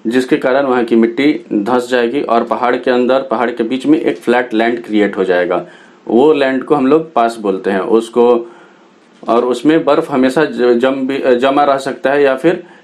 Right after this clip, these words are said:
कभी-कभी seasons में बर्फ वहाँ से पिघल जाता है, तो वैसे season में वहाँ पर लोगों के लिए आने जाने के लिए आसान हो जाता है। ऐसे area को पास कहा जाता है।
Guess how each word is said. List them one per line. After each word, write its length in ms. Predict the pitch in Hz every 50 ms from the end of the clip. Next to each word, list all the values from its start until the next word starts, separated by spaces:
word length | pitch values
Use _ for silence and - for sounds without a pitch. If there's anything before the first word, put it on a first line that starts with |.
| _ - -
कभी-कभी 560 | 127 120 135 147 135 139 135 127 143 156 160
seasons 520 | 160 - 131 120 123 131 131 131 131 -
में 200 | 151 185 226 - - - 113
बर्फ 300 | 110 123 123 123 120 131
वहाँ 140 | 123 127
से 120 | 127 - 156
पिघल 400 | 156 - 127 117 135 127 123 117
जाता 240 | 107 98 98 98 95
है, 120 | 98 92
तो 420 | - - 113 113 117 123 117 - -
वैसे 360 | 127 131 131 - 175 175 170
season 400 | - - - 143 127 131 143 135
में 280 | 131 143 165 202 - - - - - - - - _ -
वहाँ 220 | 123 135 156 147 -
पर 120 | 147 135
लोगों 260 | 139 135 139 143 143
के 220 | 139 139 147 143 139
लिए 220 | 135 135 143 160
आने 380 | 175 - - 110 117 127 135 131
जाने 240 | 131 123 127 127 120
के 120 | - 127
लिए 140 | 123 147 170
आसान 440 | - - 120 113 - 117 110 104 101
हो 100 | 107 98
जाता 320 | 95 92 87 - 90 90
है। 200 | 95 92 87 85 - - - _ _ _ _ _ _ _ _ _ _ _ _ - 135
ऐसे 180 | - - 156
area 360 | 156 143 143 139 135 143 139 139
को 180 | 135 170 180
पास 380 | 175 175 - 165 160 - - -
कहा 220 | - 107 104 101
जाता 280 | 92 92 85 - 92 87
है। 240 | 92 98 90 87